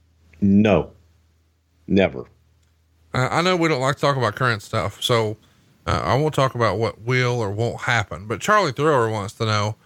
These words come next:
Speaker 2: "What are your thoughts on current free agent talents like Killer Kross, Marty Scurll,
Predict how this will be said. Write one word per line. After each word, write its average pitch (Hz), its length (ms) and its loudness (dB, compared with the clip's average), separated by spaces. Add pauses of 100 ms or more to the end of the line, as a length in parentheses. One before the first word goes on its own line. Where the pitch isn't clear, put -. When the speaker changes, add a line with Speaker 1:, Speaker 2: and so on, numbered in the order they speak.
(400)
Speaker 2:
"What 143 120 0
are 339 40 2
your 220 140 2
thoughts 156 360 2
on 117 240 0
current - 400 -2
free 151 260 2
agent 123 440 0 (160)
talents 104 560 -4
like 98 240 -2
Killer 98 280 -4
Kross, 160 480 2
Marty 92 220 -8
Scurll, 139 560 2